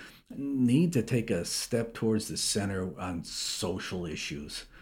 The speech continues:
Um, and if everybody just takes one half a step or a step into the center, I think our political discourse will become a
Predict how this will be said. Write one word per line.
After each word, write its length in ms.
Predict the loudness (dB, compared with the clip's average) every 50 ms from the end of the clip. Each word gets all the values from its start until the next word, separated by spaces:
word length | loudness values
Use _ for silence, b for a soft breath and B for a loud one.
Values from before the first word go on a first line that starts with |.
| B B B B B -4
Um, 540 | 0 2 2 2 2 2 0 0 -2 -4 -2
and 140 | -2 -2 0
if 100 | 2 4
everybody 320 | 4 6 6 6 6 6 4
just 380 | 4 2 -2 -4 -6 -8 _
takes 300 | -2 0 0 0 0 -2 -2
one 380 | 0 2 4 4 4 2 0
half 340 | 0 4 6 6 6 6 4
a 20 |
step 400 | 0 0 2 4 4 2 2 0
or 100 | -4 -6
a 40 | -4
step 320 | -4 -2 0 0 0 0 -2
into 200 | -4 -4 -4 -4
the 120 | -4 -2
center, 420 | -2 0 0 0 0 -2 -2 -4
I 100 | -6 -6
think 380 | -2 2 4 6 6 4 2 -2 B B B B B B B B _ _ -2
our 120 | 0 0 0
political 560 | -2 -2 2 4 4 4 4 2 0 -4 -6
discourse 600 | -4 -2 -2 -2 -2 -4 -4 -4 -4 -4 -2 -4
will 80 | -4
become 340 | -4 -4 -6 -4 -4 -4 -4
a 140 | -6 -8 -10